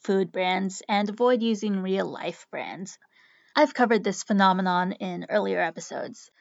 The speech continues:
but sometimes films will enter into product placements with specific brands. Brands get their products featured in the film,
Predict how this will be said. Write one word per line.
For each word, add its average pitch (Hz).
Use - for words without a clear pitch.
but 277
sometimes 359
films 233
will 208
enter 202
into 190
product 202
placements 185
with 185
specific 185
brands. 165
Brands 233
get 220
their 208
products 214
featured 220
in 202
the 190
film, 262